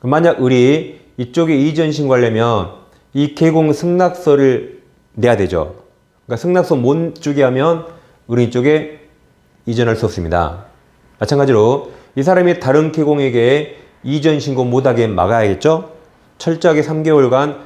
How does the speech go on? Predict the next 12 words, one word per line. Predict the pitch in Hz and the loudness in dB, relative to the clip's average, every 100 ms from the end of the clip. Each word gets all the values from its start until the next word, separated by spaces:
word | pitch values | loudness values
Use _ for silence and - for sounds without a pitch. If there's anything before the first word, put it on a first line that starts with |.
| - | -14
왕따시킵니다. | - 107 107 127 123 - 95 85 104 143 160 - _ _ _ _ _ _ _ _ _ | -6 -6 -2 -4 -4 -8 -6 -2 -2 -4 -10 -20 _ _ _ _ _ _ _ _ _
그래서 | 110 95 107 131 - - - _ _ _ _ _ _ - 120 | -4 0 0 -2 -6 -20 -20 _ _ _ _ _ _ -4 2
여름책에, | 123 147 160 156 147 143 - - _ _ _ _ | 4 2 0 0 0 0 -6 -20 _ _ _ _
자, | 120 | -8
이게 | 113 | -4
오 | 120 131 | -2 0
번, | 131 - - | 0 -2 -6
제가 | 113 101 | -6 -6
오 | 101 113 | -4 -2
번입니다. | 113 92 92 110 - | -2 -4 -4 -4 -6
오 | 92 | -8
번. | 85 90 135 139 | -4 -2 -4 -6